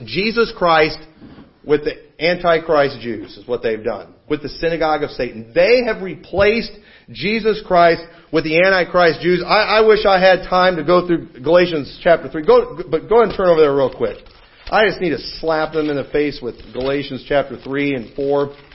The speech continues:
the igno-, most ignored passages in the Bible because they just scream replacement theology. It says in verse six, "Even as Abraham believed God, and it was accounted to him for righteousness. Know ye therefore that they which are of faith, the same are the children of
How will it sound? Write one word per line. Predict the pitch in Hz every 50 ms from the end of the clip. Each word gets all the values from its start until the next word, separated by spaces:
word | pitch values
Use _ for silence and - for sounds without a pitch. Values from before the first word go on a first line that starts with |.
| - - - _ _ _ _ _ _ _ _ _
the | - 120
igno-, | 123 113 113 113 113 135 147 139
most | 143 139 135 120 -
ignored | 110 107 110 120 135 147 156 156 160 165 160 151 - - - _ _ _ _
passages | - 165 160 165 156 143 131 135 135 127
in | 131
the | 123 113
Bible | 101 113 127 135 143 147 151 151 147 131 113 -
because | - - - - 135 120 113
they | 135 139 127
just | 113 117 - - - - -
scream | - - 156 175 185 175 151
replacement | 131 113 - 135 123 117 113 - 120 110
theology. | - 120 113 113 110 110 110 110 117 123 135 135 - - _ - - - _ _
It | -
says | 185 185 180
in | 175 170
verse | 160 - 165 143 -
six, | - 202 185 190
"Even | 190 190 185 180
as | 175 151 - -
Abraham | 180 220 262 285 302 240 226 196 190 190 175 160
believed | 156 160 160 160 151 139
God, | 143 160 151 147
and | 147 147
it |
was | 139 131
accounted | 135 - 160 151 147 143 139
to | 139
him | 143 139 139
for | 143 139
righteousness. | 135 135 131 127 - 117 117 120 110 - - - - - - -
Know | 147 196 226
ye | 247 247 247 226
therefore | 233 254 269 269 247 - 240 233
that | 214 220 196 -
they | 226 240 254
which | 254 247 233 240 247
are | 240 247 240
of | 214 - -
faith, | - 247 285 294 254 190 - -
the | 160 151
same | - - - 262 285 277 262 202 147 139 - -
are | 214 247 254 254 220 165
the | 156 -
children | - - 226 254 262 254 - 202 175 - -
of | 160 175 175